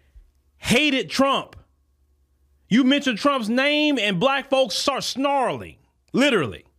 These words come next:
The same black folks that were snarling about almost four years ago, now they say, "You know what, man? Oh, man, you know what? <laughs> Well, you know, I ain't like Trump, but dog, man, I think I made a mistake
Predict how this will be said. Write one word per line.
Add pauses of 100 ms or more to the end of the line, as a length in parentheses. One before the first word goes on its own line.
(960)
The
same
black
folks
that
were
snarling
about
almost
four
years
ago, (340)
now
they
say,
"You
know
what,
man? (1400)
Oh,
man,
you
know
what?
<laughs> (160)
Well,
you
know,
I
ain't
like
Trump,
but
dog,
man,
I
think
I
made
a
mistake